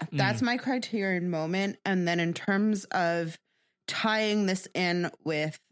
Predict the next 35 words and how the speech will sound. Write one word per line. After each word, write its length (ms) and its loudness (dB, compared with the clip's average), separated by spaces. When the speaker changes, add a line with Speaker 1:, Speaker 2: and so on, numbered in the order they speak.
Speaker 1:
uh, 540 0
Killing 320 0
of 60 -4
a 40 -8
Chinese 520 -2
Bookie, 640 0
I 100 0
think 500 0
what 120 0
I 140 2
was 180 -2
thinking 380 2
when 160 2
I 380 0
picked 380 -2
Boogie 320 2
Nights 480 0
was, 260 0
A, 380 2
just 520 -2
Ch-, 200 0
Killing 300 2
of 60 2
a 40 0
Chinese 320 2
Bookie 300 -2
taking 480 0
place 480 -2
in 200 4
the 80 4
seventies, 580 0
like, 220 0
actually 400 0
shot, 420 0
filmed, 320 2